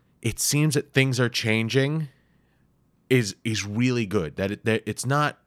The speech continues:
it's not to the point where it has to live or die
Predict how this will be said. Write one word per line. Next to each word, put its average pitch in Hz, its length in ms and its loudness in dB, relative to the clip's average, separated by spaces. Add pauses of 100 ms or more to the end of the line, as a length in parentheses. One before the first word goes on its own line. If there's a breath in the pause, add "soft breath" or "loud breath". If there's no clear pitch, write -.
(840 soft breath)
it's 120 180 -6
not 147 200 2
to 170 80 -2
the 131 100 0
point 131 320 -2
where 101 580 0 (1040)
it 110 120 0
has 120 220 0
to 113 80 0
live 101 260 0
or 104 100 2
die 92 540 0